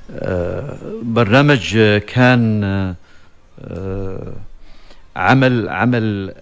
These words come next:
عمل نقلة للجميع حقيقة، وكان المتلقي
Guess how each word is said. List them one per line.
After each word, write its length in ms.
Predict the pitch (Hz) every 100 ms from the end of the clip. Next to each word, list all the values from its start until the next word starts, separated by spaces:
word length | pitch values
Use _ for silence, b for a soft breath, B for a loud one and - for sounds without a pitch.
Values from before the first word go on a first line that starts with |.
| -
عمل 640 | 90 110 117 107 90 101
نقلة 520 | 139 - 110 104 110 127 - -
للجميع 800 | - 104 135 107 123 110 107 87
حقيقة، 760 | 80 - - - 82 - 80 73 - -
وكان 2000 | 107 98 98 92 90 85 85 78 98 - - _ _ - 110 - - 120 117
المتلقي 1080 | 113 95 92 98 104 110 110 - - 107 104